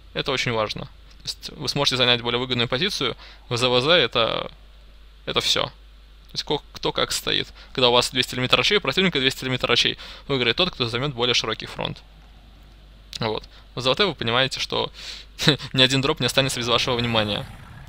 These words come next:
То есть берем оверов и по миникарте их кликаем, получая такую дорожку из оверов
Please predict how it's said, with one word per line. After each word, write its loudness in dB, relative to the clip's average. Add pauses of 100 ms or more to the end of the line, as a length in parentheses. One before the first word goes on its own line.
(280)
То -12
есть -12 (800)
берем -4
оверов -2
и -8
по -8
миникарте 0
их -10
кликаем, -6 (2750)
получая 2 (880)
такую -6 (320)
дорожку -2
из -2
оверов 0